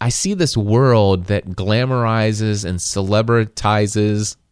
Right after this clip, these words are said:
I don't think the, I, I think the second word was made up. But I see all these people who are looked up to and put on a pedestal, and it's like, "Oh man, they have the life and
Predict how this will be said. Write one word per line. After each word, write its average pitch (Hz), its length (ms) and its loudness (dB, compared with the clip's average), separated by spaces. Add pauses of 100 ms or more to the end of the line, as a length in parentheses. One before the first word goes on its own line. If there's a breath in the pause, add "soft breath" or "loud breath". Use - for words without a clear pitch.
(120)
I 78 260 -4
don't 101 160 -6
think 98 180 -6
the, 98 260 -2
I, - 180 -8
I 98 100 0
think 139 280 -4
the 95 200 -2
second 101 420 -2
word 98 180 2
was 95 200 -4
made 95 220 0
up. 98 220 -2 (540 loud breath)
But 117 360 2
I 123 100 0
see 190 200 0
all 190 80 2
these 156 160 0
people 131 280 0
who 117 560 2
are 107 220 2
looked 117 340 -2
up 113 160 -2
to 107 320 0
and 95 140 -4
put 120 140 0
on 123 140 0
a 110 60 -2
pedestal, 104 640 -2
and 95 80 -2
it's 92 120 -8
like, 87 180 -4
"Oh 110 220 -6
man, 95 460 -4
they 113 400 2
have 95 300 -4
the 95 100 -6
life 87 300 -4
and 85 120 -10